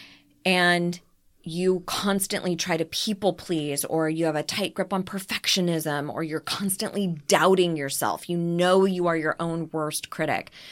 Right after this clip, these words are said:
Those are the people that I work with. The one predominant theme that they say over and over and over again is, "I don't believe that I am enough. I don't believe that I'm worthy. I don't believe I'm deserving of the things that I want.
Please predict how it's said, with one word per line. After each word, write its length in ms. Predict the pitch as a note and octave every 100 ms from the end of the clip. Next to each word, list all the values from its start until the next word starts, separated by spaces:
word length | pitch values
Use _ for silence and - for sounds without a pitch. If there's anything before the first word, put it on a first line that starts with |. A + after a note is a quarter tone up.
| - -
Those 320 | E3 G3 G3+ A#3+
are 40 |
the 80 | A#3+
people 240 | F#3+ E3
that 100 | E3
I 60 | F3
work 280 | F3 A3+ A#3
with. 220 | A2 - -
The 80 | E3
one 420 | D#3+ F3 F#3 G#3
predominant 880 | - E3+ E3+ D3+ C#3+ E3+ A#3+ C4 -
theme 480 | C#4 A#3 D#3 D#3 E3+ - - -
that 160 | E3 E3+
they 160 | E3
say 300 | D#3+ D3+ - -
over 360 | F3 F3 A3+
and 160 | A#3 A#3
over 300 | G3 F#3 G3
and 100 | G3
over 260 | F3 E3+ D#3+
again 400 | D3+ C#3 C3+ C#3+ - - _
is, 360 | F3 E3 D#3 - - _ -
"I 140 | E3+
don't 200 | F3+ F#3
believe 540 | F#3+ F#3+ F3 D#3+ D#3+ D#3+ -
that 140 | D#3+ -
I 260 | D3+ D3+ -
am 140 | D#3
enough. 500 | - D#3 D3 D#2 - -
I 100 | F3
don't 420 | D#3 E3 D#3+ -
believe 300 | F3+ E3 D#3+
that 120 | D#3+
I'm 220 | D#3 D#3+
worthy. 500 | D#3+ F#3 G#3+ A3+ B3
I 100 | -
don't 140 | E3 D#3+
believe 240 | E3 D#3+
I'm 160 | D#3 D3+
deserving 680 | D#3+ D#3 D#3+ D#3+ F#3 G#3+ G#3+
of 220 | F3+ D#3+
the 100 | E3
things 400 | - D#3+ D#3 D#3
that 160 | D#3+ D3+
I 100 | C#3+
want. 460 | B2+ A#2 - -